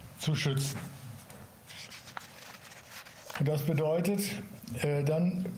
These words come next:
ähm, dass also Kinder einen Anspruch nicht nur auf Rechtsschutz haben, sondern es gibt da noch, geht da noch ein bisschen weiter.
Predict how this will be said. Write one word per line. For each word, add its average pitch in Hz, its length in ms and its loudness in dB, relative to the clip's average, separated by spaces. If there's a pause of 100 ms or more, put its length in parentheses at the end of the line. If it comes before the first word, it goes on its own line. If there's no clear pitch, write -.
(1000)
ähm, 151 680 2 (280)
dass 151 340 2 (100)
also 147 440 4 (540)
Kinder 180 360 4
einen 156 160 4
Anspruch 165 440 2
nicht 151 180 4
nur 151 120 4
auf 123 240 4
Rechtsschutz 151 480 2
haben, 175 280 6
sondern 151 220 4
es 139 120 2
gibt 160 200 0
da 139 100 4
noch, 131 220 2
geht 156 140 0
da 143 80 4
noch 123 160 4
ein 117 100 4
bisschen 131 300 4
weiter. 156 380 4